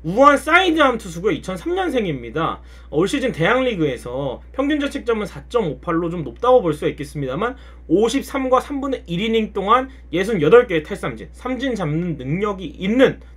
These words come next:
투수라는 이야기죠. 그래서 최근에 비공식으로 이 스카우트들이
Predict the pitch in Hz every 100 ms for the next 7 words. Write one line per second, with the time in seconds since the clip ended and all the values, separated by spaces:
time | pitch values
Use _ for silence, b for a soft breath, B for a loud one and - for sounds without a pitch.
0 | - 196 214 196 175 113 143 160 110 -
1 | 214 - 147 156 196 - B B - 320
2 | 311 320 240 - 196 311 339 - 220 160
3 | 165 196 127 - 151 151 151 123 110 -
4 | 247 247 233 185 190 208 208 165